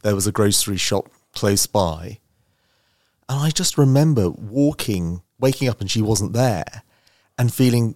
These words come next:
like, "I've got to connect with her, I've got to go." So what I did is that I walked to the front door, found something to unlock it,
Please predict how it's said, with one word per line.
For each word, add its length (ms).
like, 220
"I've 140
got 140
to 60
connect 320
with 80
her, 60
I've 120
got 140
to 80
go." 180
So 140
what 160
I 80
did 340
is 120
that 180
I 240
walked 500
to 80
the 80
front 320
door, 480
found 480
something 500
to 540
unlock 480
it, 300